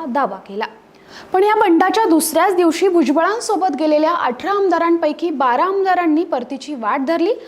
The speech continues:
आणि सहा आमदारांना सोबत घेऊन भुजबळ शिवसेनेतून बाहेर पडले. शिवसेनेला बसलेला हा पहिला मोठा धक्का होता. पण या धक्क्यातून सावरून भाजप शिवसेना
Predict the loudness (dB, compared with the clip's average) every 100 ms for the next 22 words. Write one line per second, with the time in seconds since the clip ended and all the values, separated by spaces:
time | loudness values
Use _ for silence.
0 | -6 -4 -2 -2 0 0 0 0 -2 -4
1 | -4 -6 -4 -6 -2 -4 -4 -6 -6 -2
2 | -2 -2 -4 -6 -4 -4 -6 -4 -4 -2
3 | -4 -8 -8 -8 -10 -18 -20 -20 -20 -4
4 | 0 0 0 0 0 0 -2 -4 -4 -2
5 | -4 -4 -6 -6 -6 -4 -4 -4 -8 -14
6 | -16 -16 -14 -12 -10 -10 -10 -20 -20 -8
7 | 0 0 0 -2 -4 -4 -4 -2 -6 -2
8 | -2 0 -4 -8 -14 -4 -4 -4 -8 -8
9 | -4 -4 -4 -4 -4